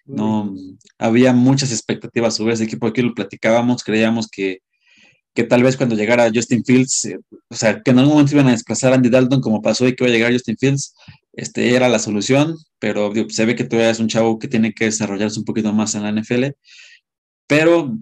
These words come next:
Speaker 1: normalmente luego ves chav-, o sea, quarterbacks jóvenes, pero, pues, con el equipo que le está ayu-,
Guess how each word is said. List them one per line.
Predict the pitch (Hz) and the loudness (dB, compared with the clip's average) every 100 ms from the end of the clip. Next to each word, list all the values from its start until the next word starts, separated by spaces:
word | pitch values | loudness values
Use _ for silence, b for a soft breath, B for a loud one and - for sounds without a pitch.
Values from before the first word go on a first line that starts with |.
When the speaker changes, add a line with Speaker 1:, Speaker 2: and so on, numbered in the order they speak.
| - - - | -14 -20 -2
Speaker 1:
normalmente | 131 123 127 131 131 120 | 2 4 4 4 2 2
luego | 120 117 | 2 2
ves | 113 120 - - _ - | 0 -2 -6 -14 _ 2
chav-, | 135 110 | 2 0
o | |
sea, | - 113 107 | -6 -6 0
quarterbacks | 135 123 123 | 2 2 0
jóvenes, | - 139 143 147 | 0 2 2 0
pero, | 120 - | -4 -6
pues, | - - | -10 -6
con | 117 113 | -2 2
el | 110 | 2
equipo | 107 107 127 - 110 | 2 2 -2 -2 -4
que | |
le | 104 | -4
está | 101 120 | -4 -4
ayu-, | 117 | -4